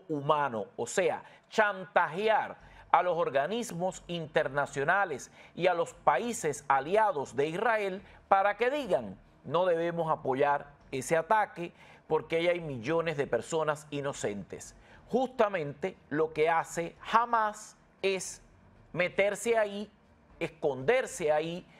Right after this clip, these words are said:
para chantajear a el resto de los organismos internacionales hasta que ellos puedan reorganizarse. Por ese motivo,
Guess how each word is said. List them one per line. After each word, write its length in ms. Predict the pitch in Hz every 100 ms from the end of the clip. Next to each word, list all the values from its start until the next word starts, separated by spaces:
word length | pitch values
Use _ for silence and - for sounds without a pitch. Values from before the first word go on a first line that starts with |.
| - _
para 280 | 175 175 -
chantajear 800 | 180 175 208 185 190 185 180 - - - - -
a 240 | 170 180 - - - - _ -
el 160 | 143 123
resto 460 | 185 202 - 214
de 60 | 185
los 180 | 156 156
organismos 680 | 147 131 143 208 170 135 -
internacionales 1000 | 214 214 156 156 170 254 247 214 208 - -
hasta 420 | 156 - 147 -
que 320 | 156 160 208
ellos 440 | 247 151 113 - - - - _
puedan 540 | 165 185 180 175 175 165 - -
reorganizarse. 1900 | - 175 180 - - 170 180 156 113 147 143 143 135 - 98 90 - 101 76 - - - -
Por 220 | - 226 269
ese 280 | 285 339
motivo, 680 | 285 262 240 202 147 120